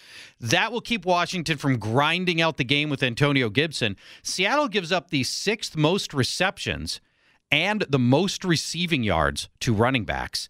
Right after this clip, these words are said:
and that's where McKissic comes in here, of course. And if McKissick's gonna get most of what is, well, they're, they're averaging seven receptions and seventy-three yards.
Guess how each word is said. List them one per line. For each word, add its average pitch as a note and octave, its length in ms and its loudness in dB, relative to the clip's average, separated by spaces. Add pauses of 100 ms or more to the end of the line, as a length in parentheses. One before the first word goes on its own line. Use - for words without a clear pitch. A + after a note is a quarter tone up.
(240)
and A2 160 4
that's C3 280 0
where A#2 260 2
McKissic G#2+ 460 -2
comes G2+ 260 0
in G2 100 0
here, G2+ 200 2
of F2 120 -6
course. B2+ 400 2
And A#2+ 320 0 (300)
if - 60 -18
McKissick's F3+ 580 0
gonna G#3+ 180 -2
get F#3+ 160 0
most D#3 520 -2
of E3 540 0 (340)
what D3 180 2
is, - 220 -4
well, C#3+ 100 0
they're, D3+ 180 2
they're D3 220 2
averaging D#3+ 340 0
seven E3 320 -2
receptions D3+ 480 -2
and A#2 140 -2
seventy-three D3 680 -2
yards. B2+ 440 2